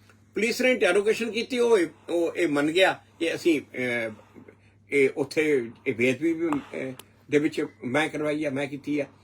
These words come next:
ਉਦੋਂ ਮਗਰੋਂ ਇਸ ਕੇਸ 'ਚ ਇਹਨੂੰ ਅਰੈਸਟ ਹੋਇਆ। ਤੇ ਹੁਣ ਇਹੋ ਜਿਹੇ ਮੁਲਜ਼ਮਾਂ ਨੂੰ,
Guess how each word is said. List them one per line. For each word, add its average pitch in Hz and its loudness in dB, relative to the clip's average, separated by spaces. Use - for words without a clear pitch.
ਉਦੋਂ 240 8
ਮਗਰੋਂ 214 4
ਇਸ 254 6
ਕੇਸ 214 4
'ਚ - -2
ਇਹਨੂੰ 156 0
ਅਰੈਸਟ 101 -12
ਹੋਇਆ। 104 -12
ਤੇ 202 6
ਹੁਣ 185 4
ਇਹੋ 226 -2
ਜਿਹੇ 254 6
ਮੁਲਜ਼ਮਾਂ 175 0
ਨੂੰ, 160 2